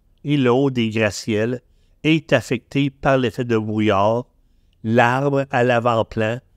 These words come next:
n'est pas affecté par le brouillard. Voilà. Bon.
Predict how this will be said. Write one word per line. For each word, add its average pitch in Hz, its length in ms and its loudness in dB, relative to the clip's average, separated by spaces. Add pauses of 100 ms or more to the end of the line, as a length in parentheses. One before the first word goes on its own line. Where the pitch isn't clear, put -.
(240)
n'est 131 340 2
pas 120 360 0
affecté 113 680 -2 (360)
par 110 340 2
le 104 300 0
brouillard. 92 760 -4 (840)
Voilà. 95 560 2 (2250)
Bon. 143 380 4